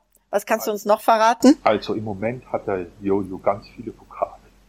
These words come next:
Speaker 1: Stimmt.
Speaker 2: Zwar werden alle Pokale ja in so große Alukisten geliefert. Und der hat jetzt ganz viele Alukisten
Speaker 1: <laughs>
Speaker 2: schon geschakert und haben gesagt, das ist jetzt alles Gepäck, was halt mitgenommen werden muss.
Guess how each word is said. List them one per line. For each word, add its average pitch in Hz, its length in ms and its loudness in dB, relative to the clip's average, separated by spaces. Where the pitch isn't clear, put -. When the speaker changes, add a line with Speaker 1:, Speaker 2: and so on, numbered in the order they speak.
Speaker 1:
Stimmt. - 600 0
Speaker 2:
Zwar 113 260 4
werden 117 300 -2
alle 117 180 0
Pokale 110 640 -4
ja 117 180 -2
in 104 140 -10
so 104 140 -14
große 110 640 -6
Alukisten 135 760 -4
geliefert. 107 540 -12
Und 110 240 -10
der 110 140 -4
hat 120 180 -6
jetzt - 260 -6
ganz - 300 -4
viele - 240 -10
Alukisten 113 800 -6
Speaker 1:
<laughs> - 240 -10
Speaker 2:
schon 101 120 -20
geschakert 120 560 -2
und 104 100 -8
haben 110 200 -4
gesagt, 107 420 0
das 101 160 -8
ist - 160 -10
jetzt - 260 -6
alles 104 300 -8
Gepäck, - 320 -4
was - 260 -4
halt 104 320 0
mitgenommen 95 640 -4
werden 95 280 -2
muss. 120 240 -6